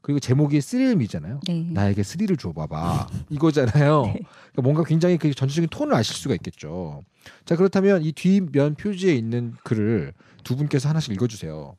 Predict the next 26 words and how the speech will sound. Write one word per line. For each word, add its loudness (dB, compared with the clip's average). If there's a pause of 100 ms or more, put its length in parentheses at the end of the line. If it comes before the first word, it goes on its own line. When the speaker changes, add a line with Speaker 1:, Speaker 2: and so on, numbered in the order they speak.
(120)
Speaker 2:
제가 0
Speaker 1:
하나는 0
Speaker 2:
짧-, -2
짧은 0
걸 0
읽을게요. -6
Speaker 1:
네, -8
뉴욕타임즈의 2
북 0
리뷰를 2
좀 -4
읽어주세요. -16
Speaker 2:
네. -6 (440)
의욕적이고 2
요긴한 0
가이드다. -8 (480)
퍼시는 0
서스펜스, -4
세팅, -4
스타일 -2
같은 0
기본을 2
다져주는 0
쪽집게 -4
조언을 -2
제공한다. -4